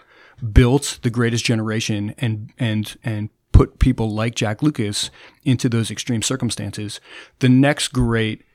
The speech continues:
economic shock, the Great Recession, the financial crisis of two thousand and eight and two thousand and nine, what kind of people did they put into the military? And is there any compa-, comparisons we can draw?"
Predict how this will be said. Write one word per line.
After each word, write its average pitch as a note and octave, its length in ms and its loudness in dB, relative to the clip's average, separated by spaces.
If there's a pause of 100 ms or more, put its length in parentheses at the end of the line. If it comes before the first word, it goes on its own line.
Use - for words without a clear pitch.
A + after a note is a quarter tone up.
(160)
economic A2+ 440 -2
shock, - 320 -6
the B2 80 -4
Great C3+ 280 4
Recession, G#2 540 -2
the G#2 80 -10
financial B2+ 400 2
crisis B2 240 2
of - 80 -4
two B2+ 140 2
thousand A2+ 260 0
and G#2+ 100 -2
eight A2 120 -4
and A#2+ 100 -8
two B2+ 140 0
thousand A2 260 -4
and G2+ 140 -6
nine, G2+ 360 -6 (380)
what C3+ 300 2
kind D3 180 2
of A#2+ 100 -2
people A#2 520 -2 (100)
did A#2 220 -2
they D3+ 200 4
put - 280 -2
into A#2+ 240 -6
the G#2+ 80 -6
military? G2 640 -10 (280)
And C3+ 140 4
is C3 80 2
there D3+ 100 4
any F3+ 140 6
compa-, - 440 -2
comparisons C3+ 600 2
we C3 80 2
can B2 140 0
draw?" G#2+ 460 -2